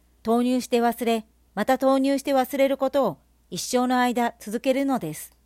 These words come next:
ですから、心を中心として体が一つにならなければなりません。体と心が一つになったところに天が共にあるのです。そのような男性とそのような女性は、カイン、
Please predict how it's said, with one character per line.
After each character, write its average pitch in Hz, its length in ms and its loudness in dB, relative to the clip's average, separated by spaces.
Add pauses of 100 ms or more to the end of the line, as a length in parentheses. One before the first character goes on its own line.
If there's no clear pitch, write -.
(760)
で 247 120 0
す - 100 -8
か 196 100 -4
ら、 160 180 -8 (260)
心 285 340 2
を 240 80 -2
中 208 200 -6
心 214 200 -8
と 196 140 -6
し - 80 -12
て 185 240 -6 (180)
体 226 360 0
が 247 100 0
一 294 180 -6
つ 277 140 -8
に 196 120 -4
な 175 140 -4
ら 233 100 0
な 269 120 -2
け 240 100 -6
れ 208 80 -4
ば 170 140 -6
な 156 120 -8
り 175 80 -8
ま 190 120 -8
せ 208 180 -6
ん。 165 80 -12 (960)
体 254 380 2
と 269 80 0
心 285 340 2
が 233 100 0
一 254 200 -6
つ 226 120 -12
に 185 140 -4
な 220 100 0
っ 233 80 -6
た 196 120 -6
と 185 100 -8
こ 226 140 -2
ろ 233 100 0
に 170 160 -8 (240)
天 262 220 0
が 185 100 -4
共 196 240 -4
に 233 140 0
あ 240 80 2
る 254 100 -2
の 220 140 -4
で 151 140 -8
す。 - 200 -18 (880)
そ - 140 -4
の 247 140 2
よ 294 120 2
う 294 40 0
な 214 160 -2
男 208 200 -2
性 214 220 -4
と 202 320 -4
そ - 160 -6
の 240 80 0
よ 277 140 2
う 269 60 0
な 190 120 -2
女 185 140 -8
性 202 200 -4
は、 185 200 -6 (500)
カ 262 160 2
イ 233 120 0
ン、 160 40 -8